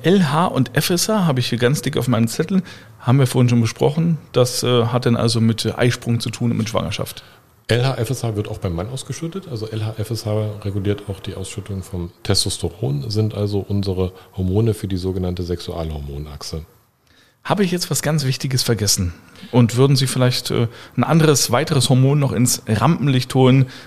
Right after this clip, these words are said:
Speaker 1: weil es das definitiv verdient hat?
Speaker 2: Also was ich ein ganz wichtiges Hormon natürlich finde, ist ein Hormon, was auch eine gewisse Faszination ausübt, ist natürlich das Prolaktin, also das Stillhormon, welches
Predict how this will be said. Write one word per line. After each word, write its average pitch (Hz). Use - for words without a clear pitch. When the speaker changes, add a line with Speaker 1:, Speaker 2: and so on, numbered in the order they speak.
Speaker 1:
weil 123
es 120
das 117
definitiv 123
verdient 113
hat? -
Speaker 2:
Also 98
was 113
ich 120
ein 107
ganz 110
wichtiges 101
Hormon 95
natürlich 90
finde, 117
ist -
ein 95
Hormon, 98
was 104
auch 104
eine 101
gewisse 98
Faszination 101
ausübt, 110
ist 107
natürlich 101
das -
Prolaktin, 104
also 85
das 82
Stillhormon, 85
welches 98